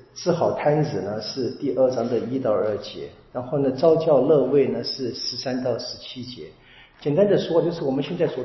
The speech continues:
读的，包含从昨天开始了，这个耶稣公开生活在葛法翁，呃，那个安息日里面哈，在昨天我们看的第四章的第三十一节，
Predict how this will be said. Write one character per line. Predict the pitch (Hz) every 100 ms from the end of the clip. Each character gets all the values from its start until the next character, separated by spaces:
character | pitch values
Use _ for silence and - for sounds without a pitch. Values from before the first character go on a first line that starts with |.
| 123
读 | 120
的， | 135 147 -
包 | 165
含 | 151
从 | 139 147
昨 | 143 135
天 | 135 151 151
开 | 143 143
始 | - -
了， | 73 -
这 | 131
个 | 120 120 120 - - - _ -
耶 |
稣 | 160 160
公 | 156
开 | 151 156
生 | - 151 156
活 | 131
在 | 147
葛 | 147 143
法 | - 123
翁， | 120 139 147
呃， | 123
那 | 123 143
个 | 139
安 | 156 156 165
息 | - - 120
日 | 127 135
里 | 113 113
面 | 123 120
哈， | 113 117
在 | 135 135 - - -
昨 | 147
天 | 160
我 | 147
们 | 127
看 | 123 156
的 | 135
第 | 135 151
四 | 123 - - 147
章 | 131 143 131
的 | 123 110
第 | - 131
三 | - 139 139
十 | 139 120
一 | 117 127 139
节， | 135 - 64